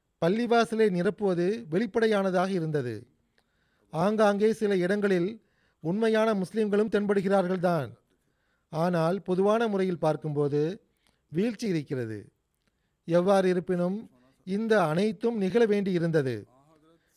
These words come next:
ஹஸ்ரத் நபிகள் நாயகம் ஸல்லல்லாஹு அலைஹி வஸல்லம் அவர்கள்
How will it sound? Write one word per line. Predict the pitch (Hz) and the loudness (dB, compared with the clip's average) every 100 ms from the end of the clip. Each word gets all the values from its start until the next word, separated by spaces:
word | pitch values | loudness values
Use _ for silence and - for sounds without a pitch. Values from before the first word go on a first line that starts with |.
| - | -6
ஹஸ்ரத் | 185 190 202 | -2 0 0
நபிகள் | 170 175 214 220 | -2 -2 0 2
நாயகம் | 220 214 214 220 - | 2 2 -2 -4 -4
ஸல்லல்லாஹு | 202 202 196 202 202 | -2 0 0 0 0
அலைஹி | 190 190 | 0 0
வஸல்லம் | 185 190 185 | -2 -4 -2
அவர்கள் | 170 165 156 151 190 | 0 0 0 -2 -4